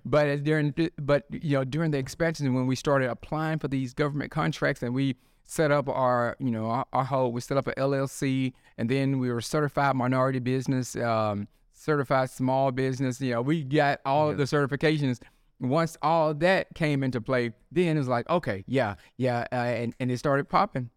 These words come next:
Speaker 2: Yeah, yeah, yeah, for sure, man. That's, wow, that's crazy. So how long did it take you from start to, uh, to start acquiring some of those government contracts? And then when did you kinda, like, get that idea from? Was that something you automatically knew you was gonna go after? Or did you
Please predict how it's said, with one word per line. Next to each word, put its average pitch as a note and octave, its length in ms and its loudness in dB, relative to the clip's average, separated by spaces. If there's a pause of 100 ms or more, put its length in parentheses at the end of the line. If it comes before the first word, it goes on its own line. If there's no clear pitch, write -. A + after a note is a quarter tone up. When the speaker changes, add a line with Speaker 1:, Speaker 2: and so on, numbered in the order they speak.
Speaker 2:
Yeah, B2+ 200 0
yeah, C3 180 -2
yeah, A2+ 420 -2
for B2 80 -2
sure, C#3 240 0
man. G#2 240 0
That's, C#3 260 -2 (160)
wow, A#2+ 280 0
that's C3 140 -2
crazy. C#3 220 0
So A#2+ 120 -2
how E3 140 0
long E3 240 0
did C3 100 -2
it B2+ 100 -4
take C3 260 -4
you A#2 140 -4
from F#2 180 -6
start A2+ 400 2 (360)
to, G#2 340 0
uh, G2 380 0
to A2 200 -2
start A2 240 -2
acquiring G#2+ 460 0
some G2+ 160 -2
of G2 60 0
those F#2 160 -2
government F#2+ 320 -2
contracts? G#2 340 -2
And B2 100 -2
then E3+ 180 -2
when G3+ 100 -2
did C#3+ 100 -4
you D3 60 -6
kinda, D3+ 180 -2
like, B2 200 -2
get A#2 120 -2
that A2+ 120 0
idea G#2 460 0
from? A2 320 -2
Was G2+ 100 -4
that B2 120 0
something A#2+ 240 2
you B2 80 0 (140)
automatically C3+ 560 0
knew C#3+ 140 0
you D3 180 -2
was C3 100 -4
gonna B2+ 160 0
go A2 240 0
after? G#3+ 380 -4 (320)
Or A#2+ 120 0
did A2+ 160 0
you A#2 260 0